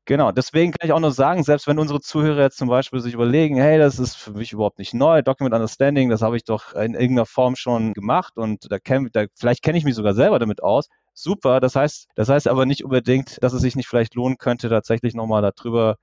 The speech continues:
äh, darüber nochmal zu sinnieren, was kann man vielleicht noch machen, um dieses ganze Thema dann auch in die Breite zu bringen, also in die Organisation zu tragen und, äh, dafür zu sorgen,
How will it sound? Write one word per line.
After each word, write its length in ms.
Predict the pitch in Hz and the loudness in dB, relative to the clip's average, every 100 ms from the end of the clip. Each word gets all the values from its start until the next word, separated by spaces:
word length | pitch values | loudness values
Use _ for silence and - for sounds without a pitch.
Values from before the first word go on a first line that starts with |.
| _ _ _ _ - | _ _ _ _ -6
äh, 380 | 92 107 101 90 | 0 0 0 -2
darüber 360 | 117 - 123 | -4 -4 -2
nochmal 200 | 123 117 | 0 0
zu 120 | - 113 | -4 -4
sinnieren, 420 | 110 113 120 120 | -4 -2 0 0
was 120 | 110 | -2
kann 140 | - | 0
man 100 | 139 | -2
vielleicht 240 | - 123 120 | 0 -2 -2
noch 120 | 113 | -2
machen, 360 | 110 185 185 123 | -2 -2 -2 -4
um 180 | 117 | -6
dieses 260 | 110 110 - | -6 -6 -4
ganze 260 | 113 - 107 | -6 -6 -8
Thema 280 | - 120 | -4 -2
dann 140 | 110 104 | 0 0
auch 220 | 104 - - | -2 -4 -8
in 120 | 117 | -6
die 80 | 117 | -6
Breite 420 | - 117 127 113 | -4 -2 -2 -4
zu 120 | - | -10
bringen, 400 | 101 - 90 - | -18 -10 -10 -10
also 220 | 92 98 | -14 -12
in 80 | 98 | -12
die 80 | 104 | -8
Organisation 480 | 107 104 98 - 110 | -6 -6 -8 -8 -12
zu 140 | - | -12
tragen 520 | - - 98 98 95 | -12 -4 -2 -2 -6
und, 380 | - 92 92 - | -14 -12 -14 -14
äh, 160 | 95 92 | -10 -8
dafür 220 | 98 - | -8 -12
zu 160 | - 98 | -14 -10
sorgen, 400 | 101 98 104 | -4 -2 -2